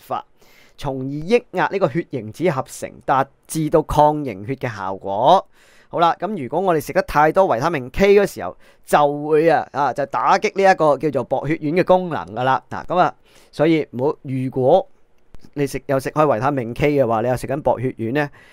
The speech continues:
你係咪應該要問一問醫生呢？啊，嗱，或者甚至乎，如果係維他命 K 你自己需要，覺得你自己需要食嘅時候，你係咪應該要停呢？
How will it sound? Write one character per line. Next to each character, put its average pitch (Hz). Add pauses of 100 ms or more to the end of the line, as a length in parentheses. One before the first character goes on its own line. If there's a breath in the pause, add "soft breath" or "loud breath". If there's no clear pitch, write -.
(220 soft breath)
你 135
係 131
咪 120
應 143
該 151
要 143
問 117
一 139
問 113
醫 135
生 127
呢？ 120 (320)
啊， 107 (300)
嗱， 120
或 127
者 -
甚 131
至 139
乎， 113
如 107
果 160
係 156
維 -
他 170
命 185
K 180
你 170
自 127
己 135
需 165
要， 160
覺 156
得 -
你 143
自 139
己 156
需 165
要 156
食 -
嘅 143
時 127
候， 101 (260 loud breath)
你 127
係 135
咪 131
應 160
該 165
要 135
停 92
呢？ 151